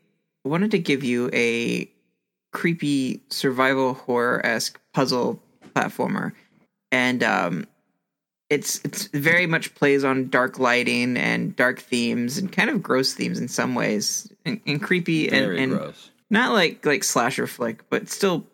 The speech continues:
Speaker 1: like, kinda disturbing in, in some ways.
Speaker 2: Mm-hmm.
Speaker 1: Um,
Speaker 2: Disturbing, I say, is a key,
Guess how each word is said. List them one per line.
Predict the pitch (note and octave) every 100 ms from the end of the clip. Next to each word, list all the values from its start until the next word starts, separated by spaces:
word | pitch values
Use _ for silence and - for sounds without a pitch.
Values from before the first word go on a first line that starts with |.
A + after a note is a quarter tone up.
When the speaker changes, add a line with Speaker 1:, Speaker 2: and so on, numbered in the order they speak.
| -
Speaker 1:
like, | C#3+ -
kinda | G3+ B3+
disturbing | G#3 - C#3+ C3+ -
in, | - B2 B2
in |
some | C3+ C3 A#2+
ways. | G#2+ - G#2+ - - _
Speaker 2:
Mm-hmm. | D#3 D3 C3+ D#3+ F3 -
Speaker 1:
Um, | D3 B2 A2
Speaker 2:
Disturbing, | F#2+ B2+ B2 A#2+
I | G#2
say, | F#2+ G2+
is | E2+ E2
a |
key, | - - G2